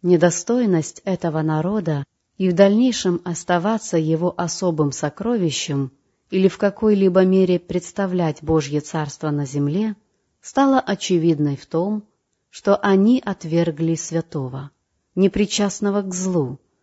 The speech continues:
непорочного, а выбрали убийцу вместо него. Поэтому из-за их недостойности день огромнейшей милости стал для них днём упадка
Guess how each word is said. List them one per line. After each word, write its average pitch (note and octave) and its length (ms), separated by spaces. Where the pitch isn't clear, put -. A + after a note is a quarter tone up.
непорочного, F3 960
а G3 140
выбрали F3+ 640
убийцу G#3 800
вместо E3 580
него. C3+ 440
Поэтому D3+ 680
из-за F#3+ 300
их A3+ 280
недостойности F3+ 1120
день G#3+ 480
огромнейшей A3 920
милости F3+ 880
стал F#3 440
для F3 200
них E3+ 260
днём D#3+ 520
упадка A3 720